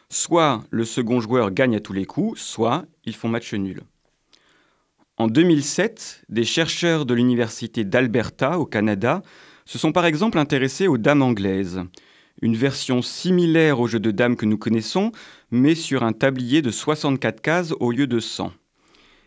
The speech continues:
Et ces chercheurs ont montré qu'une partie parfaite de dames anglaises se soldait nécessairement par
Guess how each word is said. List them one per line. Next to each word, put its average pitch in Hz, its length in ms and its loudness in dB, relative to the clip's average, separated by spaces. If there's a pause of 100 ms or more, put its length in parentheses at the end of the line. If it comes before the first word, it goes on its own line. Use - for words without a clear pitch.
(120)
Et - 80 0
ces 139 140 0
chercheurs 180 380 2
ont 156 80 4
montré 139 360 2
qu'une 117 200 -2
partie - 440 -6
parfaite - 840 -4
de 104 120 -2
dames 104 240 2
anglaises 110 640 0 (340)
se - 140 -6
soldait 127 460 2
nécessairement 143 800 2
par 139 500 -2